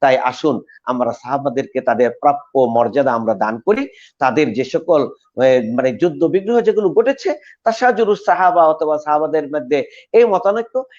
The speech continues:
এটা একটা আমরা ক্রান্তিকাল ধরে এটাকে আমরা আলোচনার বিষয়ে পরিণত না করে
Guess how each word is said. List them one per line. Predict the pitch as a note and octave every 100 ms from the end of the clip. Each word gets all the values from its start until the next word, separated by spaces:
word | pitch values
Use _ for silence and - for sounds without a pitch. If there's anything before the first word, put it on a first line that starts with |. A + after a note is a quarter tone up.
| _ -
এটা | - - A3+ F3+ D3 - -
একটা | C#3+ - D#3
আমরা | D3 C#3+ D3
ক্রান্তিকাল | C#3+ - E3 G3 - A3+ F3+ D#3+
ধরে | C3 A#2+ E3 E3 A#2 _ _ D#3+
এটাকে | E3 A#3+ B3
আমরা | G#3 D#3 D3 D3
আলোচনার | B2 C3+ C#3 D#3+ C#3+
বিষয়ে | A2 A#2+ D#3 C3+
পরিণত | C3 B2 D#3+ G3+
না | F3+ C#3
করে | C3+ G#3